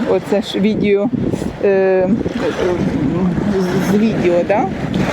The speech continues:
Як відеокіамата, це на італійській мові.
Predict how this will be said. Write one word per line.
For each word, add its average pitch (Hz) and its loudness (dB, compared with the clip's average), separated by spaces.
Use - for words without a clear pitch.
Як 208 2
відеокіамата, 240 2
це 202 2
на 196 0
італійській 202 -2
мові. 185 0